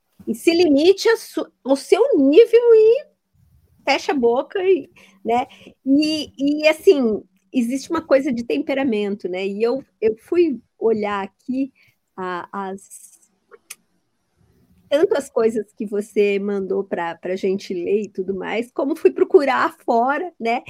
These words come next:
E pegando o gancho com aquilo lá que a gente, é, falou no outro episódio, né? Da questão da mulher, né? Da mulher nesse, nesse,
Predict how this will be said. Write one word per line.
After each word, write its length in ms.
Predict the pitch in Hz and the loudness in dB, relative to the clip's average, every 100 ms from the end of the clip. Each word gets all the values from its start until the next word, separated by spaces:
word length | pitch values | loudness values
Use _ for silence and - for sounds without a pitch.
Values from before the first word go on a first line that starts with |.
| - - - | -20 -20 -6
E 260 | 311 392 - | 4 4 6
pegando 600 | 508 392 330 403 494 480 | 4 4 2 2 4 4
o 40 | |
gancho 500 | 294 294 349 466 - | 8 8 8 6 4
com 80 | - | 6
aquilo 420 | - - 359 359 | 2 4 4 4
lá 260 | 294 240 320 | 2 2 0
que 100 | 330 | 2
a 60 | 262 | 2
gente, 680 | 285 233 262 - - 233 208 196 196 | 2 0 -2 -6 -4 -2 -4 0 0
é, 300 | 208 202 190 - - _ | 0 -2 -6 -12 -20 _
falou 300 | - 214 220 | -2 0 2
no 180 | 214 214 | 2 2
outro 360 | 214 233 233 196 | 4 2 0 -2
episódio, 800 | 196 196 233 190 208 269 240 202 | -2 -4 -2 -2 0 0 -2 -4
né? 240 | 190 202 | -4 -6
Da 140 | 220 214 | -6 -8
questão 500 | - - - 233 311 - _ _ _ | -8 -8 -2 0 0 -6 _ _ _
da 140 | 247 294 | 0 2
mulher, 480 | 339 330 277 339 | 2 2 2 2
né? 320 | 330 208 202 214 | -2 -4 -4 -6
Da 140 | 214 | -6
mulher 380 | 226 240 240 349 | -4 -2 -2 0
nesse, 500 | 269 254 262 - 233 | 0 0 -2 -6 -6
nesse, 680 | 208 214 233 - 208 190 | 2 4 4 -2 -6 -6